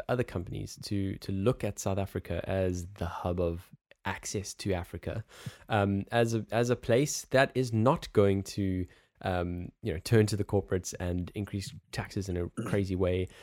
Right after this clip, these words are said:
Speaker 1: et cetera, et cetera. I mean, I think that move, certainly on the twenty-seven percent front,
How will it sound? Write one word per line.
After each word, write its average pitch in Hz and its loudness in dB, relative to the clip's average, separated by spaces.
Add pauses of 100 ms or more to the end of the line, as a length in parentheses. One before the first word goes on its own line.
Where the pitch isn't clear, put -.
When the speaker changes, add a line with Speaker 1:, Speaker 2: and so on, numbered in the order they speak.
(160)
Speaker 1:
et - -6
cetera, 101 0
et - -10
cetera. 95 0
I 135 0
mean, 147 2
I 170 6
think - 2
that 117 2
move, 95 2
certainly 151 0
on 127 4
the 104 4
twenty-seven 95 -2
percent 87 -4
front, 82 -4